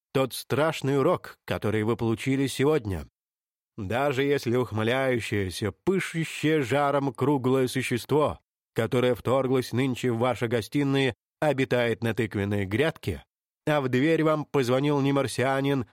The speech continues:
а ряженый сосед, пожелавший развлечь вас на Хэллоуин».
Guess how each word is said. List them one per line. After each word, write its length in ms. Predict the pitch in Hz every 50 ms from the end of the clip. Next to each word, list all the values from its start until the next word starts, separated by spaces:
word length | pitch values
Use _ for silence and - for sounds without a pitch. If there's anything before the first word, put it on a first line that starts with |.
| _ _ -
а 160 | 143 139 131
ряженый 440 | 131 131 135 123 104 117 107 104 92
сосед, 520 | - 101 90 - 170 170 - - - - _ _ _ _ _ _ -
пожелавший 880 | 185 175 135 113 131 120 120 143 175 165 - - - 151 151 151 147
развлечь 580 | 143 135 127 113 95 95 85 95 113 123 - -
вас 420 | 110 110 113 110 104 - - - _ _ _ _ _ _ _ -
на 220 | 139 135 135 123
Хэллоуин». 800 | 107 - - 120 113 107 101 98 98 95 92 98 - - - -